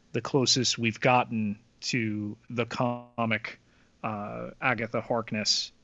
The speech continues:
outfit. She's got the brooch, of course. Uh, she's levitating. The kids seem to be on magic leashes.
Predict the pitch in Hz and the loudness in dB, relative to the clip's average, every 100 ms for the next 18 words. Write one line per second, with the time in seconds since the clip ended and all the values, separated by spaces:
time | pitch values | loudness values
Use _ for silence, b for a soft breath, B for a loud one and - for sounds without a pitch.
0 | _ 113 110 110 110 _ _ _ _ _ | _ 0 0 -2 -18 _ _ _ _ _
1 | _ _ _ _ - 107 - 110 104 - | _ _ _ _ -14 -12 -6 -4 -4 -8
2 | - - 107 - 104 101 - - 104 117 | -14 -8 -6 -4 -4 -4 -10 -10 -8 -2
3 | 117 110 - - - 117 - 107 104 - | -2 -2 -4 -4 -8 -8 -6 -6 -2 -2
4 | - - b b b - 113 104 - 113 | -2 -6 b b b -4 -4 -4 -2 -2
5 | 98 120 131 131 - 127 120 120 120 117 | 2 4 6 4 2 2 4 2 2 -2
6 | 107 - 135 123 113 - 131 120 113 123 | -4 -2 -2 0 4 4 4 0 -2 -4
7 | 113 117 113 113 - 104 101 101 101 b | -2 0 0 -2 -2 -4 -2 -4 -8 b
8 | b b b 135 139 127 127 - 120 151 | b b b 4 6 6 0 -2 -2 2
9 | - 139 139 - - | 2 2 0 -2 -2